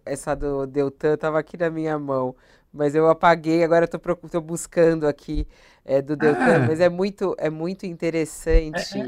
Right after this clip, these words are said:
Speaker 2: É, é, é um
Speaker 1: ele
Speaker 2: textão,
Speaker 1: falando,
Speaker 2: e você
Speaker 1: "O meu nome é
Speaker 2: é.
Speaker 1: Deltan, eu fui promotor,
Speaker 2: Olha.
Speaker 1: chefe federal no caso da Lava Jato, a investigação que levou Lula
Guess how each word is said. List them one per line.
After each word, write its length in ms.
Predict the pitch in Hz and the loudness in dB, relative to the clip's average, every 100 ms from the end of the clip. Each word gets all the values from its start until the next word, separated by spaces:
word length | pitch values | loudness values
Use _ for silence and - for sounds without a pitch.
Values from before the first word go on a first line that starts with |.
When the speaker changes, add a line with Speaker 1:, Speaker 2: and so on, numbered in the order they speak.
| - | 0
Speaker 2:
É, 60 | |
é, 120 | 202 233 | 2 2
é 40 | |
um 40 | |
Speaker 1:
ele 100 | 247 | -2
Speaker 2:
textão, 140 | 254 262 | 0 0
Speaker 1:
falando, 580 | 165 147 202 226 254 208 | 2 4 4 2 -2 -2
Speaker 2:
e 40 | |
você 260 | 196 220 240 | -2 0 4
Speaker 1:
"O 20 | |
meu 200 | 196 208 | 6 6
nome 460 | 196 185 202 214 | 6 6 8 6
é 40 | 208 | 2
Speaker 2:
é. 40 | |
Speaker 1:
Deltan, 640 | 185 196 208 - 185 175 160 | 4 2 2 0 2 2 2
eu 100 | 156 | 0
fui 160 | - | -2
promotor, 800 | 185 196 190 220 - 196 202 - | -4 -2 0 -2 0 4 6 6
Speaker 2:
Olha. 160 | 202 156 | 4 4
Speaker 1:
chefe 300 | 180 190 202 | 4 4 -2
federal 600 | - 196 190 175 165 175 | -2 0 4 6 6 6
no 100 | 185 | 2
caso 340 | - 175 175 | 0 0 2
da 100 | 180 | 2
Lava 320 | 175 180 190 202 | 4 4 4 0
Jato, 480 | 185 170 170 165 | 4 6 6 4
a 60 | 151 | -4
investigação 640 | 151 156 156 170 156 165 | -2 -6 -2 -2 -2 -6
que 100 | 165 | -6
levou 320 | 180 180 165 185 | -4 -4 -2 -4
Lula 600 | 165 180 202 175 160 | -2 -4 -2 2 0